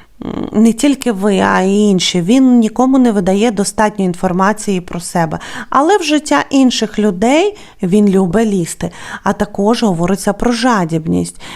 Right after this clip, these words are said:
Він дуже жадібний і за копійку вдавиться. От така людина робить вам шкоду, ну а ви вже дивіться кожен по своїй ситуації. Начебто все я вам сьогодні озвучила, такою є сьогоднішня відсипочка.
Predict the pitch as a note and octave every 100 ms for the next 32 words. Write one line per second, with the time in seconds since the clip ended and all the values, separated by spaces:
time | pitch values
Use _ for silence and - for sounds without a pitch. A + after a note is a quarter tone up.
0 | - F#3+ F#3+ F#3 F#3 G#3 A3+ G#3 G3+ F#3+
1 | - - - E3+ F#3+ F#3+ G#3+ B3 B3 F3
2 | F3 E3+ - F3+ F3+ G3+ F#3+ G3+ E3 -
3 | - G#3 - _ - - - - A#3+ A#3+
4 | G#3 - F#3+ G#3 G#3 D#3+ F3+ F3 F3+ A#3
5 | B3+ G#3+ E3+ E3 E3+ - F#3 E3+ - F#3+
6 | A#3+ C4 G#3 F#3 F#3 F3 A#3 A#3 F#3 F3
7 | F#3 G#3 G#3 G3+ F3 E3+ F3 F3 E3+ -
8 | F3 E3+ E3+ F3+ - F#3 E3 E3 - F3+
9 | E3 - - - G3+ G#3 - G#3 - G3
10 | E3+ D#3+ E3+ - E3+ F3 F3+ F3 F3+ A3
11 | C#4 A3+ F#3+ F3+ F3+ G#3+ F#3+ F3 F3 E3+
12 | F3 F3 E3+ E3 - E3+ E3+ E3+ - G#3+
13 | G#3 D#3+ - - G#3+